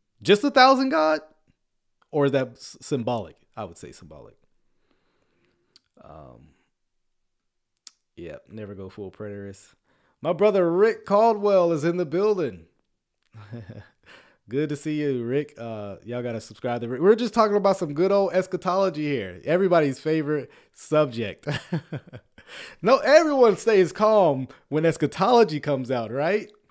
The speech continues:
Yes, absolutely. You know, me and Rick might have to take a video, uh, take a, take a old, uh, marathon at some of those views. You know, when me and Rick go in, we go in.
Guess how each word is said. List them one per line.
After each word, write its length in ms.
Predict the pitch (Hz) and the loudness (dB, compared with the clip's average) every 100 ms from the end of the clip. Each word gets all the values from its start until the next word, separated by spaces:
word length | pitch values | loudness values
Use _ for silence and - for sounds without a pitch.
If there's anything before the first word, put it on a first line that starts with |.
| _ _ _ _ _ _ _ | _ _ _ _ _ _ _
Yes, 560 | 101 101 113 80 - 101 | -14 -8 -8 -10 -16 -18
absolutely. 800 | 95 98 - 98 98 80 85 78 _ _ _ _ _ _ _ _ _ _ _ _ _ _ _ _ _ _ _ _ _ _ _ _ | -16 -16 -16 -14 -14 -16 -20 -20 _ _ _ _ _ _ _ _ _ _ _ _ _ _ _ _ _ _ _ _ _ _ _ _
You 100 | 143 | 2
know, 120 | 175 185 | 6 6
me 160 | 226 | 6
and 140 | 277 208 | 2 2
Rick 180 | 233 233 | -2 0
might 200 | 190 180 | 0 2
have 160 | 180 | 0
to 60 | 170 | 0
take 220 | 135 180 | -2 -2
a 60 | 151 | -2
video, 480 | 127 165 139 120 107 | -2 -2 0 -2 -6
uh, 360 | 135 120 110 95 | -8 -8 -8 -4
take 180 | 190 180 | -2 0
a, 180 | 139 123 _ _ | -2 -6 _ _
take 200 | 196 185 | -4 2
a 40 | |
old, 640 | 170 175 170 165 147 127 - 147 170 | 4 6 6 4 0 -8 -12 -8 -6
uh, 440 | 175 151 139 127 120 - _ _ _ _ _ - | -4 -2 -2 -4 -8 -14 _ _ _ _ _ -12
marathon 1000 | 135 214 269 214 - 160 143 120 107 98 - _ _ _ - | 4 8 12 10 10 6 4 0 -6 -10 -20 _ _ _ -6
at 160 | 127 | -6
some 220 | - 147 | 0 0
of 100 | 131 | 0
those 280 | 120 120 113 | -2 -4 -6
views. 720 | 107 175 147 95 78 - - _ _ _ _ _ | -6 -4 -2 -4 -12 -20 -20 _ _ _ _ _
You 100 | - | -16
know, 220 | 104 107 107 | -12 -10 -8
when 160 | 107 | -4
me 160 | 151 233 | 0 2
and 100 | 220 | 2
Rick 180 | 254 170 | 0 0
go 240 | 175 175 | 0 4
in, 240 | 202 147 127 | 4 4 0
we 100 | 185 | 0
go 260 | 196 185 | 2 2
in. 240 | 180 90 | 2 -2